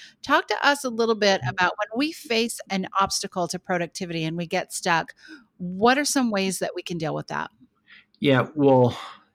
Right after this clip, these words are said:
Speaker 2: such a good question. The first thing is prayer. And once again, that can seem cliche, but it really is so powerful because God identifies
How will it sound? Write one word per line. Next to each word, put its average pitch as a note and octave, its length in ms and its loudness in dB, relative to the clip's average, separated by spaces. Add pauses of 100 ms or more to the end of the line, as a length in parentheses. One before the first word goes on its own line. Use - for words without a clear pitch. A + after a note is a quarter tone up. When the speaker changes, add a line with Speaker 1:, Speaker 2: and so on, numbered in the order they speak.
(580)
Speaker 2:
such A#2+ 280 -2
a - 60 -6
good A#2 180 0
question. A2+ 480 2 (280)
The C#3 60 4
first F#3 360 6
thing C3 220 4
is A2+ 400 2 (440)
prayer. D3 400 4 (440)
And C3 140 6
once D3 200 2
again, D#3 180 4
that D3 140 4
can C#3+ 100 4
seem D3+ 500 2 (440)
cliche, C3 880 4 (460)
but B2 260 2 (100)
it C3+ 160 4
really D#3 380 6
is C3 260 6
so B2+ 240 4
powerful B2+ 600 4
because A#2 360 2
God B2 420 2
identifies A#2 960 2